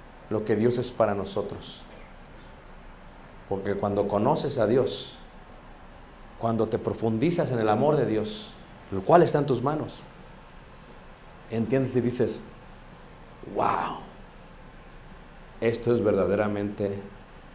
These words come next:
amar". Y luego, el apóstol Pablo siempre dice, le dice a los Gálatas,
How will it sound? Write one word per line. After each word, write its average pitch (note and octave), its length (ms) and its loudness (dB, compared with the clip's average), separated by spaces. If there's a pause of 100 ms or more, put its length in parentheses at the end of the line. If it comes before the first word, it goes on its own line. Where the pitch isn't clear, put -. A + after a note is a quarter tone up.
(200)
amar". F#2+ 500 -8 (2500)
Y A2+ 60 0
luego, C3 360 6 (540)
el B2 80 4
apóstol C#3+ 300 6
Pablo B2+ 300 10
siempre A#2 220 6
dice, A2 200 4 (600)
le A#2 80 8
dice B2+ 160 8
a C#3 40 12
los B2+ 120 10
Gálatas, B2 480 6